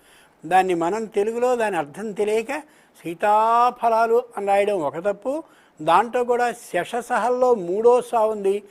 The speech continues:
దాన్ని మామూలు లౌకికంలో వ్యాకరణం తెలియని వాళ్ళు కుల్టిసా అంటారు.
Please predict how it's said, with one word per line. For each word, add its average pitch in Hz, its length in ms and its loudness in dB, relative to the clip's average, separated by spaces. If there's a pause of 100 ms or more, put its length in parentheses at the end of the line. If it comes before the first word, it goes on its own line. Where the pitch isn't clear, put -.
(300)
దాన్ని 202 260 0
మామూలు 208 420 -2
లౌకికంలో 226 680 0
వ్యాకరణం 226 600 0
తెలియని 214 320 -4
వాళ్ళు 214 200 -2
కుల్టిసా 208 560 -8
అంటారు. 202 440 -4